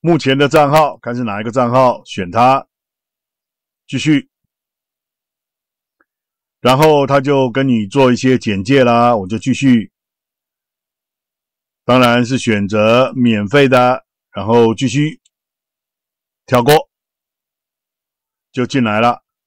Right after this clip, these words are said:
这时候你已经用你的账号在这里已经同时登录了，您可以在这边做提问，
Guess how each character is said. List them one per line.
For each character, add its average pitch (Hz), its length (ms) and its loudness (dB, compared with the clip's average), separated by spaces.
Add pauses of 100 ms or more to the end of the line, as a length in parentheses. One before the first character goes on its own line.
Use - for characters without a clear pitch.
(440)
这 156 160 2
时 143 120 -2
候 143 140 4
你 139 160 0
已 131 60 -2
经 131 180 -2
用 135 240 2
你 101 220 -4
的 110 160 -4
账 143 300 0
号 143 480 2
在 101 100 -8
这 110 140 -2
里 107 360 0 (680)
已 92 100 -18
经 110 360 -2
同 117 260 0
时 110 200 -6
登 131 160 0
录 160 160 2
了， 139 240 0 (280)
您 151 200 -2
可 165 160 2
以 147 60 -2
在 156 140 0
这 147 120 -4
边 143 460 0
做 123 260 2
提 117 220 -2
问， 120 260 2